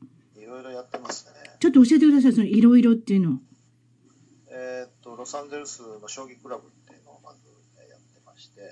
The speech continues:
Speaker 2: ええ。
Speaker 1: これは、まあ、二週間に一回ぐらい、えーっと、パロスバーデスってところでやるんですけど、
Speaker 2: はい。
Speaker 1: それは本当にもう有段者ばっかり集めた、まあ、クラブなんですけど、
Speaker 2: はい。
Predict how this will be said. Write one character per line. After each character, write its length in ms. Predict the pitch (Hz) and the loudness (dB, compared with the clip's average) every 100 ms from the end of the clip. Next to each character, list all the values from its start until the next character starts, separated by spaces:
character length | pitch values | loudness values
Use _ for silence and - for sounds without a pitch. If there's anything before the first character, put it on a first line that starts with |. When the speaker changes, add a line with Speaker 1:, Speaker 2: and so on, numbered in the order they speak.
| - | -2
Speaker 2:
え 100 | 226 | 2
え。 200 | 208 160 - _ _ _ _ | 2 0 -10 _ _ _ _
Speaker 1:
こ 140 | 143 | -20
れ 80 | 139 | -18
は、 360 | 135 127 123 120 | -14 -14 -14 -16
ま 100 | 117 | -20
あ、 20 | |
二 120 | 107 | -20
週 140 | 113 | -20
間 160 | 123 104 | -20 -20
に 80 | _ | _
一 40 | _ | _
回 180 | - _ | -20 _
ぐ 80 | |
ら 80 | _ | _
い、 40 | _ _ _ _ _ _ _ _ _ _ _ _ _ _ _ _ _ _ _ | _ _ _ _ _ _ _ _ _ _ _ _ _ _ _ _ _ _ _
え 40 | |
ー 380 | 101 90 82 _ | -20 -20 _ _
っ 20 | |
と、 60 | 107 | _
パ 120 | 117 | -20
ロ 60 | 120 | -20
ス 100 | - | -18
バ 120 | 110 | -20
ー 40 | - | -20
デ 60 | |
ス 100 | - _ | -20 _
っ 40 | |
て 80 | _ | _
と 60 | _ | _
こ 100 | _ | _
ろ 200 | _ _ | _ _
で 100 | _ | _
や 80 | |
る 80 | - | -20
ん 120 | _ | _
で 80 | _ | _
す 120 | - | -20
け 160 | _ _ | _ _
ど、 140 | _ _ | _ _
Speaker 2:
は 140 | - 226 | -2 0
い。 180 | 190 - _ _ _ _ | 0 -6 _ _ _ _
Speaker 1:
そ 120 | _ 127 | _ -20
れ 80 | |
は 320 | 135 131 123 120 | -18 -16 -16 -16
本 160 | 127 123 | -20 -20
当 80 | |
に 80 | 123 | -20
も 160 | 120 117 | -20 -20
う 40 | 104 | -20
有 60 | |
段 140 | 110 104 | -20 -20
者 100 | 90 | -20
ば 100 | - | -20
っ 80 | |
か 120 | _ 76 | _ -20
り 80 | |
集 60 | 67 _ _ _ | _ _ _ _
め 60 | _ _ | _ _
た、 220 | 90 82 _ _ | -20 -20 _ _
ま 80 | _ | _
あ、 40 | _ | _
ク 60 | |
ラ 100 | - | -20
ブ 140 | - _ | -20 _
な 80 | |
ん 80 | _ | _
で 80 | _ | _
す 100 | _ | _
け 100 | _ | _
ど、 180 | 110 - _ _ _ | -20 -20 _ _ _
Speaker 2:
は 200 | 190 214 | -4 -2
い。 180 | 135 | -4